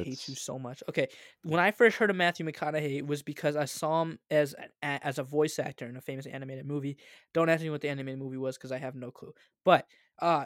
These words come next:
Speaker 1: he was in that, and then I looked him up. I was like, "Oh, I know who this guy is. I always saw him in those Lincoln commercials." And, dude, he fits the Lincoln commercials so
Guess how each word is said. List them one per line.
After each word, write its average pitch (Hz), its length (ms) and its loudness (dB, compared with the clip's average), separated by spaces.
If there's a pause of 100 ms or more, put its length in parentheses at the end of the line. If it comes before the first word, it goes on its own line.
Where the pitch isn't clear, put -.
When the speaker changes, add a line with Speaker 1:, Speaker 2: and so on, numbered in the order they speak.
Speaker 1:
he 185 160 -4
was 151 140 0
in 156 180 -2
that, 139 180 -2
and 151 80 2
then 147 80 0
I 147 60 0
looked 151 200 0
him 147 120 -4
up. 139 120 -4
I 151 40 2
was 147 100 0
like, 156 160 0
"Oh, 233 80 4
I 233 80 4
know 202 120 0
who 185 100 0
this 147 140 -4
guy 143 120 0
is. 147 160 2
I 151 80 4
always 156 180 4
saw 160 140 -2
him 151 100 -4
in 147 60 -6
those 143 180 -4
Lincoln 156 280 -6
commercials." - 600 -10
And, 170 140 2
dude, 165 220 10 (180)
he 196 180 0
fits - 500 2
the 175 120 -2
Lincoln 160 300 -4
commercials 147 600 -6
so 165 520 0